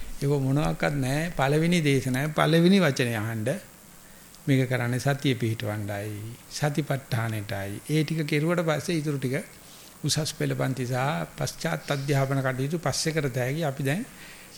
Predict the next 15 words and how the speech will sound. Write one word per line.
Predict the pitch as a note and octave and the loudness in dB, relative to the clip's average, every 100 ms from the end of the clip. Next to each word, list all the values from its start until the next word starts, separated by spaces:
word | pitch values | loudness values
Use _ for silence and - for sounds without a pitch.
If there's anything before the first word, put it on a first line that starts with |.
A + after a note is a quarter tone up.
| - - - | -10 -8 -4
අයන | - D3 D#3 | 0 2 4
ආයන | F3 D#3 D3+ D3 | 4 4 4 2
ටික | D3 D3 | 0 0
පටන් | D#3+ D3 C#3+ | 0 0 -2
අරගන්න | C3+ C3 A#2+ | -2 -2 -4
එකයි | A#2 D3+ | -4 -4
තියෙන්නේ. | - - - - | -4 -8 -12 -6
මං | D3+ D#3 | 0 2
කියන්නේ | D3 F3 C#3 D#3 | 4 4 4 2
ඔක | D3+ C#3 | 0 0
අපි | C3+ | -2
සාකච්ඡා | B2 B2+ C3 B2+ A#2 | 0 0 0 -2 -2
කරන්නේ | B2 C#3+ E3 | 0 2 2
නැහැ | E3 | 2
කියලා. | A#2+ G2+ A#2+ | 0 -2 -4